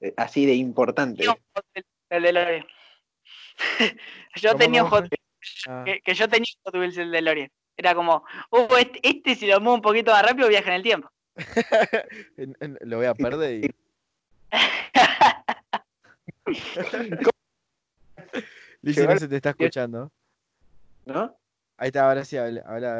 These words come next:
Speaker 3: ver.
Speaker 1: Ahí está, ahí está, ¿ahí me escuchan?
Speaker 3: Ahí está, sí,
Speaker 2: Sí,
Speaker 3: ahora
Speaker 2: sí,
Speaker 3: sí.
Speaker 2: sí.
Speaker 1: Te voy a decir, Fran, ¿cómo lo perdiste? ¿Alcanzó las ochenta y ocho millas?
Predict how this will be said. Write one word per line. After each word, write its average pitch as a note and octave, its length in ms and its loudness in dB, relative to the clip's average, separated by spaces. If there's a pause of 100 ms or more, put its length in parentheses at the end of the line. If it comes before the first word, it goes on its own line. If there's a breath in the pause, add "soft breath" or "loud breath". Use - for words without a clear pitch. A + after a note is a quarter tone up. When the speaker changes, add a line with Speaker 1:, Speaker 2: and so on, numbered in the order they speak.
Speaker 3:
ver. D3+ 80 -18 (1300)
Speaker 1:
Ahí - 100 -14
está, - 140 -2
ahí - 20 2
está, C#3+ 240 -2
¿ahí A#2 120 -8
me C#3 60 -8
escuchan? C#3 380 -8 (260)
Speaker 3:
Ahí A#2 140 -4
está, B2+ 220 2
sí, C3+ 100 -6
Speaker 2:
Sí, B2+ 40 0
Speaker 3:
ahora - 120 2
Speaker 2:
sí, A#3+ 80 4
Speaker 3:
sí. A3+ 60 2 (1000)
Speaker 2:
sí. - 60 -20
Speaker 1:
Te D#3+ 100 4
voy D#3 80 8
a F3 80 6
decir, E3+ 260 4
Fran, D#3+ 160 0
¿cómo F3+ 180 2
lo F3+ 100 2
perdiste? D3 520 0 (300)
¿Alcanzó B2 400 0
las D3+ 160 2
ochenta C3+ 300 -4
y C#3 40 4
ocho C#3+ 180 -2
millas? F3 380 -4